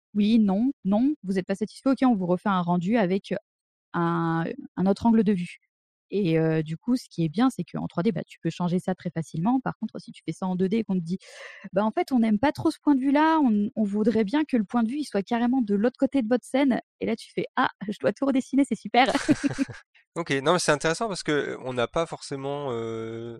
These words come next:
Speaker 2: souvent d'écho de boîtes qui travaillent pour des, pour des gros studios comme ça.
Speaker 1: Bah, surtout qu'en plus, enfin, je veux dire, heu, externaliser, c'est vraiment quelque chose de très commun dans notre
Speaker 2: Bah
Speaker 1: industrie.
Speaker 2: oui.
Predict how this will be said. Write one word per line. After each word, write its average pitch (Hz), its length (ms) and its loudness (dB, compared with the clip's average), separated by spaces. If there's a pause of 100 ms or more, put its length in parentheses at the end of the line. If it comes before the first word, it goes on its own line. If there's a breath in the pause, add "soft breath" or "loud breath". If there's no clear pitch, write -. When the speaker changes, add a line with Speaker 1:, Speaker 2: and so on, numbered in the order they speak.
Speaker 2:
souvent 143 960 -8 (180)
d'écho 156 680 -6 (100)
de 113 520 -12
boîtes 117 380 -6
qui 120 140 -16
travaillent 117 400 -8
pour 110 220 -12
des, 101 440 -12
pour 123 160 -10
des 120 120 -6
gros 147 260 -8
studios 143 320 -6
comme 127 200 -6
ça. 139 220 -4
Speaker 1:
Bah, 226 240 4
surtout 262 260 -6
qu'en 240 180 2
plus, 302 200 -2
enfin, 202 160 -2
je 185 60 -6
veux 190 80 0
dire, 220 260 0
heu, 185 260 4 (160)
externaliser, 208 1000 -2
c'est 175 420 -2
vraiment 180 300 0
quelque 170 260 -2
chose 233 180 0
de - 80 -6 (120)
très - 200 -4
commun 226 300 2
dans 202 140 2
notre 185 240 0 (240)
Speaker 2:
Bah 113 160 0
Speaker 1:
industrie. - 0 -
Speaker 2:
oui. 156 180 0